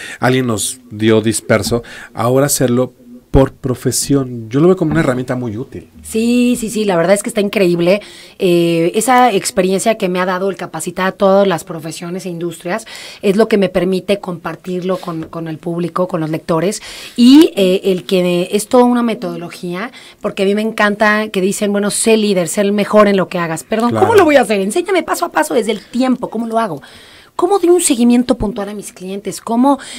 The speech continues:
Speaker 2: creo, cómo me
Speaker 1: Y que
Speaker 2: creo
Speaker 1: sin
Speaker 2: lo
Speaker 1: que
Speaker 2: que
Speaker 1: sea
Speaker 2: hago?
Speaker 1: acosamiento, ¿no? Por
Speaker 2: Exacto.
Speaker 1: ejemplo, porque ahora, este, con tantas herramientas, digo, por ejemplo, a mí, ah, luego me están mandando WhatsApp a las dos de la, tres de la mañana y tú dices, "A ver,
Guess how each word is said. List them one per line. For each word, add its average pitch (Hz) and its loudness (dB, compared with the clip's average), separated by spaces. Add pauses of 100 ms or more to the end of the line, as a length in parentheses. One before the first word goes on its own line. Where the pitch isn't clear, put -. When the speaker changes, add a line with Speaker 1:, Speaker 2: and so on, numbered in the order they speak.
(140)
Speaker 2:
creo, 381 4
cómo 320 2
me 381 6
Speaker 1:
Y - 2
que - 4
Speaker 2:
creo 214 6
Speaker 1:
sin 170 2
Speaker 2:
lo 143 2
Speaker 1:
que 156 4
Speaker 2:
que 147 2
Speaker 1:
sea 165 4
Speaker 2:
hago? 170 4
Speaker 1:
acosamiento, 131 0
¿no? 98 -6
Por 113 0
Speaker 2:
Exacto. 208 2
Speaker 1:
ejemplo, 120 -2
porque 107 -6
ahora, 127 2 (500)
este, 113 -6
con 120 -4
tantas 143 0
herramientas, 123 0
digo, 110 -2
por 98 -6
ejemplo, 104 -4
a - -4
mí, 110 -4
ah, 101 -8
luego 113 -4
me 113 -4
están 113 -6
mandando 107 -4
WhatsApp 104 -6
a 98 -6
las 90 -10 (180)
dos 107 -6
de 110 -4
la, 104 -8
tres 104 -8
de 110 -4
la 98 -6
mañana 98 -8
y - -12
tú 107 -8
dices, 98 -10
"A 92 -6
ver, 92 -10